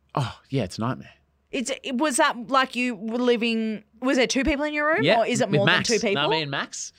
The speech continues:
Speaker 1: uh, when I was in college. And then we shared a bathroom with two other guys with, um,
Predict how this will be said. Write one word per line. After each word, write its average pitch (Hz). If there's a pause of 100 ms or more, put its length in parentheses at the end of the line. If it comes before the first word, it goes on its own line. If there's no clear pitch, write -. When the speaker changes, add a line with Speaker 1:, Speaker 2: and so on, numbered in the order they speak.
(280)
Speaker 1:
uh, 139
when 135
I 131
was 131
in 131
college. 131
And 139
then 135
we 135
shared 135
a 131
bathroom 123
with 113
two 127
other 117
guys 110
with, 110
um, 101